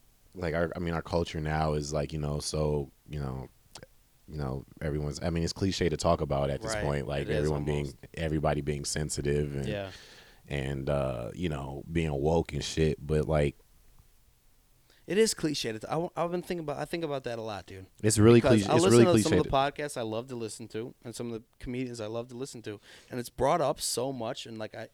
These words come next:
Speaker 2: I hear about it so much, like,
Speaker 1: Mm-hmm.
Speaker 2: that
Speaker 1: It's starting to get a little annoying.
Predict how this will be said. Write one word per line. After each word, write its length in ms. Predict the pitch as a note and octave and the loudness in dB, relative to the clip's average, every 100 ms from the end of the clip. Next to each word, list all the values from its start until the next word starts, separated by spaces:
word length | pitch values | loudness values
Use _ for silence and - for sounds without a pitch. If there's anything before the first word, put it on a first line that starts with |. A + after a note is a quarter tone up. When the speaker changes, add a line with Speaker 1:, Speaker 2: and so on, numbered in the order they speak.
| - | -12
Speaker 2:
I 100 | A#2 | -12
hear 340 | A2+ - C3 C#3+ | -12 -12 -8 -8
about 200 | D3 C#3 | -8 -10
it 80 | - | -8
so 280 | - A#2+ | -6 -8
much, 320 | A2+ A2 - A2+ | -8 -10 -10 -12
like, 180 | G#2+ _ _ _ | -12 _ _ _
Speaker 1:
Mm-hmm. 260 | F2 E2+ F2+ F#2+ - _ - | -12 -8 -10 -10 -20 _ 2
Speaker 2:
that 240 | B2 - _ _ _ _ _ _ _ _ _ _ _ _ _ G2 | 2 2 _ _ _ _ _ _ _ _ _ _ _ _ _ -18
Speaker 1:
It's 80 | - | -6
starting 180 | A#2+ | -4
to 60 | A2+ | -2
get 80 | A2 | 0
a 40 | |
little 140 | G#2 G2+ | 0 -2
annoying. 320 | G#2 G2 | -4 -4